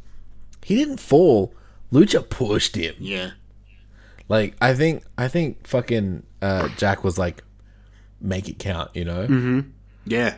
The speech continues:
Speaker 1: And he fucking made it count.
Speaker 2: You gotta give it up for Jungle Boy, man. He can take shit.
Speaker 1: Bro, he fucking took one for sure.
Speaker 2: Yeah. <laughs>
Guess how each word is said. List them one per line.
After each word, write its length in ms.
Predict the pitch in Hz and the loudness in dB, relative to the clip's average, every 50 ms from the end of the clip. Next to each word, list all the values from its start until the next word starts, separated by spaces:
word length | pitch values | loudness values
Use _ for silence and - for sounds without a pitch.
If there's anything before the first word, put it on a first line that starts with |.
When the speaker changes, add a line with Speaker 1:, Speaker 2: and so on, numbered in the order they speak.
| - - | -6 -8
Speaker 1:
And 120 | 90 85 | -8 -6
he 60 | 85 | -8
fucking 1080 | - - - - - - - - - - - - - 110 104 95 87 - - 98 90 87 | -8 -12 -16 -20 -20 -20 -20 -20 -18 -16 -6 -2 0 2 2 0 0 -2 -2 -2 0 0
made 260 | 87 87 85 85 80 | 0 0 0 0 -2
it 100 | 80 - - | -6 -10 -12
count. 360 | - - - - - - 139 | -12 -10 -10 -10 -4 -2 0
Speaker 2:
You 120 | 165 185 | 2 2
gotta 200 | 277 339 392 415 | 4 4 4 4
give 180 | 370 285 196 160 | 6 6 8 8
it 60 | 135 | 6
up 120 | 127 135 | 4 2
for 100 | 131 147 | 0 -2
Jungle 340 | 139 131 127 113 113 107 110 | 0 2 2 2 2 2 0
Boy, 160 | 104 104 98 | 0 0 0
man. 260 | 95 92 92 92 92 92 | 0 0 -2 -2 -2 0
He 180 | - 151 202 214 | 0 0 2 2
can 220 | - 320 285 220 | 4 4 4 4
take 380 | - - - 101 120 120 - - | 4 2 0 0 0 0 -2 -2
shit. 480 | - - - 85 87 90 85 - - - - - - - - - - | -6 -6 -4 -4 -4 -4 -4 -6 -8 -14 -20 -20 -20 -20 -20 -14 -8
Speaker 1:
Bro, 420 | - 98 107 110 107 98 95 85 | -2 2 4 4 4 4 4 4
he 160 | 85 98 113 | 4 4 2
fucking 540 | 113 - - - 139 131 123 - - 98 - | 2 0 0 0 0 2 2 2 2 0 0
took 260 | - 107 110 107 - | 0 0 0 0 0
one 220 | 110 104 87 85 85 | -2 -6 -6 -8 -10
for 180 | - - - | -12 -14 -14
sure. 460 | - - - - 104 104 98 87 82 87 | -14 -12 -10 -6 -4 -2 -2 -2 -4 -4
Speaker 2:
Yeah. 140 | 101 110 - - | -6 -6 -8 -8
<laughs> 60 | - | -10